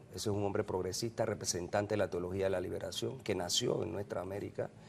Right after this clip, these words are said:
como un aporte dentro de la Iglesia. Uno de mis grandes amigos, el padre Conrado Sanjur, también un luchador social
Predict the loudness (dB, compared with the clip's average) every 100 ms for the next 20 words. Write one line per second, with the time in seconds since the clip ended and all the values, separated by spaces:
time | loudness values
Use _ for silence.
0 | -18 -10 -2 4 4 4 2 2 2 0
1 | 2 0 0 0 -2 -2 -4 -6 -8 -14
2 | -20 -20 -20 -20 -4 4 4 6 6 6
3 | 6 4 4 4 4 2 2 0 2 2
4 | 2 0 -2 -2 -4 -8 -6 -4 0 0
5 | 0 -2 -2 0 0 -2 -4 -2 0 0